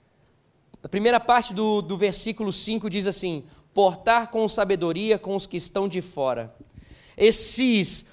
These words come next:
os que estão de fora, no contexto, na região onde, ah, está sendo aplicado isso, significa aqueles que pertencem a outras religiões, isto é, aqueles que não são cristãos. Então,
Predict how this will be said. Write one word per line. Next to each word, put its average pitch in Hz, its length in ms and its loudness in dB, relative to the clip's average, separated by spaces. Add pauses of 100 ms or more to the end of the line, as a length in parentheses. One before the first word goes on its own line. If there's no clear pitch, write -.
os 220 180 2
que - 140 -2
estão 269 340 2
de 208 160 -2
fora, 180 560 0 (240)
no 185 100 -2
contexto, 214 680 2
na 190 120 2
região 190 500 2
onde, 180 840 0 (260)
ah, 165 320 4
está 185 220 2
sendo 220 300 2
aplicado 190 640 2
isso, 202 440 0 (440)
significa 240 680 0
aqueles 233 500 -2
que 247 100 -4
pertencem 226 680 -2
a 185 120 0
outras 233 340 0
religiões, 185 880 -4 (340)
isto 254 240 0
é, 220 140 6
aqueles 247 540 2
que 254 120 -6
não 240 160 -2
são 254 240 0
cristãos. 196 680 -4 (200)
Então, 220 580 2